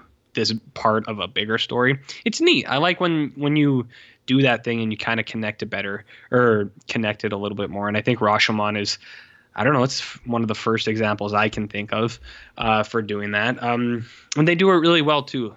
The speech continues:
Like what you were saying with, uh, um, the actual, like, court scenes, uh,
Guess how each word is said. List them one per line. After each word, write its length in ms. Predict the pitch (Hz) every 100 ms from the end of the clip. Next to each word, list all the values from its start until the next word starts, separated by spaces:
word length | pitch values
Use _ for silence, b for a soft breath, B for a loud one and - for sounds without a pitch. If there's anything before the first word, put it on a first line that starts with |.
| -
Like 180 | 123 117
what 140 | 127
you 80 | 123
were 80 | 117
saying 380 | - 117 117 113
with, 260 | 110 _
uh, 240 | 110 107 107 B B B B B B B B B B - -
um, 300 | 127 127 120
the 140 | 127
actual, 340 | 123 135 160 143
like, 220 | 107 -
court 280 | - 110 -
scenes, 520 | 180 196 214 214 -
uh, 480 | 107 113 110 107 104